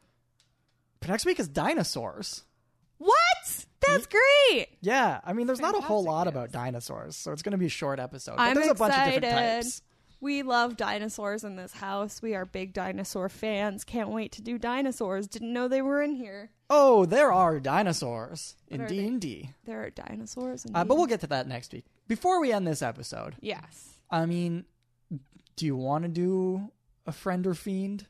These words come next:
Speaker 1: rating for any
Speaker 2: Um,
Speaker 1: of them? Like, they're all
Speaker 2: You can't.
Speaker 1: fiends.
Speaker 2: They're all fiends. They're devils. They're evil, according to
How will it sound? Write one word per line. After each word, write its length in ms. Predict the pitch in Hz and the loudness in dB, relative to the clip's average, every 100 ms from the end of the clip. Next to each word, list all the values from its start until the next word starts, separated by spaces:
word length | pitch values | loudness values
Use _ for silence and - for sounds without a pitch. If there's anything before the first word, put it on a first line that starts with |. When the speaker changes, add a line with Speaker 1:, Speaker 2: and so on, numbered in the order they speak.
| _ _ - | _ _ -6
Speaker 1:
rating 400 | 381 381 381 381 | 0 2 2 2
for 120 | 285 | 0
any 220 | 208 208 | 0 0
Speaker 2:
Um, 80 | 208 | -4
Speaker 1:
of 60 | 208 | -4
them? 180 | 214 - _ _ _ | -8 -10 _ _ _
Like, 320 | 170 165 156 _ _ _ | 0 0 -2 _ _ _
they're 140 | 180 185 | -2 2
all 80 | |
Speaker 2:
You 60 | 370 | 2
can't. 100 | - 330 466 | 2 0 0
Speaker 1:
fiends. 120 | 523 | 0
Speaker 2:
They're 160 | 359 339 | 0 0
all 220 | 302 330 | 2 2
fiends. 540 | 339 - 370 466 294 240 | 0 -8 -6 -2 -2 -2
They're 160 | 247 | -6
devils. 560 | 254 320 403 285 208 220 | -4 -4 -2 -2 -4 -6
They're 180 | 240 240 | -4 -4
evil, 480 | 247 294 339 220 | -4 -4 -2 -2
according 460 | 202 - 208 190 196 - | -2 -4 -10 -10 -14 -14
to 300 | 214 185 196 | -12 -10 -12